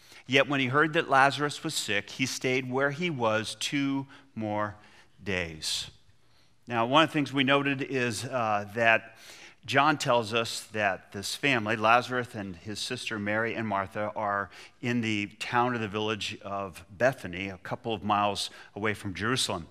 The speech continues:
The confusing part is, so is Jesus in a town or village named Bethany, but his Bethany is called Bethany beyond the Jordan, about sixteen miles away. So when Jesus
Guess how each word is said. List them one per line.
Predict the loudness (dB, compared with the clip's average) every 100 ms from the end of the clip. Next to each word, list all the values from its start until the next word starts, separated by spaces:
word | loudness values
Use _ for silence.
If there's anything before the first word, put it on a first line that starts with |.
| -16 -16 -16 -18 -16
The | -8 -4
confusing | -4 -2 0 4 4
part | 4 4 4
is, | 0
so | 0 6 6 6
is | 4 0 0 -4
Jesus | 0 0 0 -2 -4 -6
in | -4 -2
a | 0 -2 -6 -4
town | 0 2 0
or | -2
village | -2 -2 -4 -6 -4
named | 0 0 -2 -6 2
Bethany, | 2 2 -6 -4
but | -4
his | 0 0 2
Bethany | 2 2 0 -2 -2 -4 -12 -6
is | -6
called | -2 -2 2
Bethany | 2 2 -2 -4
beyond | -2 -2 -2
the |
Jordan, | -6 -4 -2 -2 -2
about | -2 -2 -2
sixteen | -6 -8 -10 -6 -2 -2
miles | 0 0 0 -4 -10
away. | -10 -8 -6 -6 -8 -12 _ _ _ _ _ -20 -20 -20 -10
So | 2 6 8 6 2
when | 4 6 4
Jesus | 4 2 4 2 2 -2 -4